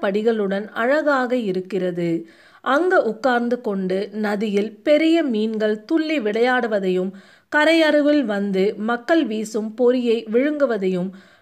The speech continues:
நாள் முழுக்க அழுக்காமல் பார்த்து கொண்டிருக்கலாம். படித்துறையில் மீன் கூட்டங்கள் வருவதனால் நீராட முடியாது. பாலத்திற்கு மறுபுறம் நதி வளைந்தோடும் இடத்தில் குளிக்கலாம். ஸ்ருங்கேரியில் மூவாயிரம் பேர் அமர்ந்து சாப்பிடக்கூடிய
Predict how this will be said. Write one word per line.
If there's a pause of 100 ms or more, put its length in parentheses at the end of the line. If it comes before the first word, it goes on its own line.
நாள்
முழுக்க (160)
அழுக்காமல்
பார்த்து
கொண்டிருக்கலாம். (500)
படித்துறையில்
மீன்
கூட்டங்கள்
வருவதனால்
நீராட
முடியாது. (580)
பாலத்திற்கு
மறுபுறம் (160)
நதி
வளைந்தோடும்
இடத்தில்
குளிக்கலாம். (540)
ஸ்ருங்கேரியில்
மூவாயிரம்
பேர்
அமர்ந்து
சாப்பிடக்கூடிய